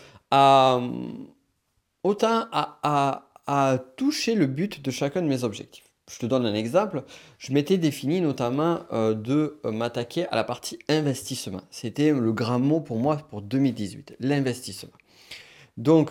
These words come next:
l'investissement devait commencer sur l'immobilier avec, euh, nos bureaux. Donc, tu connais nos bureaux, notre espace de formation, donc l'invest-, premier investissement immobilier. Donc celui-là, c'était déjà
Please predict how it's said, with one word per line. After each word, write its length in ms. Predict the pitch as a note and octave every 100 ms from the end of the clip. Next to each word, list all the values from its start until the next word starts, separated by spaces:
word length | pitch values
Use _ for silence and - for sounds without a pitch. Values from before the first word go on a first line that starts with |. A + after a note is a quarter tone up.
| - - -
l'investissement 720 | B2+ C#3 D3 - C#3 C#3+ D3
devait 180 | A#2 A2+
commencer 400 | A2+ A#2+ A#2+ B2
sur 140 | -
l'immobilier 680 | G#2 G#2+ G#2 A2 A#2+ A#2+ -
avec, 480 | A#2 A#2 A#2+ C3 - _ - - -
euh, 220 | G#2+ G2+
nos 180 | G#2 A#2
bureaux. 540 | G#2+ A#2+ C3 C4 - _ -
Donc, 200 | G2 G2
tu 120 | -
connais 320 | - A#2+ F3+
nos 140 | E3+ G#2
bureaux, 480 | G2+ A2+ D3+ F3+
notre 260 | E3 G#2+ -
espace 300 | G#2+ A2+ G#2
de 80 | G#2
formation, 560 | - F#2+ G2+ - F3
donc 200 | G3 G2
l'invest-, 300 | G2+ G#2 G#2
premier 320 | - - B2+ A#2
investissement 480 | G#2+ G#2 - -
immobilier. 640 | G2 G2 G2+ A#2+ E3+ E4 - - - - _ A2+
Donc 120 | A2+
celui-là, 360 | - D3 E3+
c'était 240 | E3+ C3 A#2+
déjà 400 | A#2+ A#2+ C#3